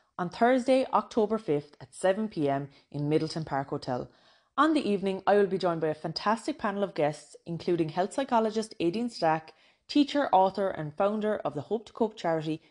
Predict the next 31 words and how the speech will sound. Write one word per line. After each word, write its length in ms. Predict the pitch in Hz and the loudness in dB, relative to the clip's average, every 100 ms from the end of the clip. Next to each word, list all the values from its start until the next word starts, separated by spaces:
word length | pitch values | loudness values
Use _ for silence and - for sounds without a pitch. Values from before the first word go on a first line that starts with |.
| _ | _
Catherine 340 | - 151 160 | 0 0 0
Dolphin 320 | 151 143 151 147 | 0 0 0 -4
Griffin, 400 | 180 180 147 151 - - _ _ | -4 -2 -8 -8 -16 -20 _ _
and 100 | - | -2
registered 460 | 202 254 294 277 262 | 2 4 2 -2 -2
intellectual 580 | 233 226 226 214 - 269 | -2 0 0 0 -2 -2
disability 520 | 262 262 233 180 180 | -2 -2 -4 -2 -2
nurse 360 | 160 160 180 - _ _ _ _ _ _ 165 | -2 -2 -4 -14 _ _ _ _ _ _ -12
and 100 | 156 | -6
C 160 | 208 | -2
B 140 | 220 247 | 0 2
T 180 | 240 | 2
psychotherapist, 800 | 226 220 220 233 175 156 165 160 - _ - | 2 0 0 0 0 0 -2 -6 -12 _ -4
Emily 300 | 151 143 143 | -2 0 -2
Murphy. 420 | 135 135 - - _ _ _ - | -2 -6 -12 -14 _ _ _ 0
Tickets 320 | 277 277 339 | 2 2 2
are 100 | 285 | 4
on 140 | 226 | 4
sale 220 | 226 214 202 | 2 2 4
now 260 | 170 170 | 4 4
over 260 | - 160 147 | 4 2 0
on 100 | 139 | -2
w 300 | 165 180 247 | 0 2 2
w 320 | 240 233 240 | 2 2 2
w 320 | 214 180 185 | 2 0 0
dot 240 | 180 190 180 | 2 0 0
rainbow 320 | - 160 185 | 0 0 0
crescent 400 | 226 208 185 196 | 0 0 -2 -2
dot 160 | 185 170 | 2 2
i 60 | |
e, 340 | 180 147 156 | 2 0 -2